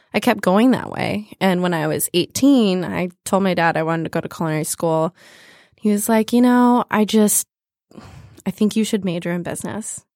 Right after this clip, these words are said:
It's safer. You know, if you're a chef, you're gonna be working really long hours. It's not very good money, all that stuff."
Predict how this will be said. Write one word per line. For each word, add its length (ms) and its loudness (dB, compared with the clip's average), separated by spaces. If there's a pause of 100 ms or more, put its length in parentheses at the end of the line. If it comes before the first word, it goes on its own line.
(120)
It's 560 -4 (460)
safer. 500 2 (680)
You 100 0
know, 160 0
if 140 -8
you're 80 2
a 60 0
chef, 520 2
you're 120 -6
gonna 180 -6
be 100 -6
working 380 -6
really 260 -4
long 240 -6
hours. 500 4
It's 160 -10
not 140 -8
very 160 -8
good 180 -14
money, 440 2
all 160 -2
that 180 -2
stuff." 320 -2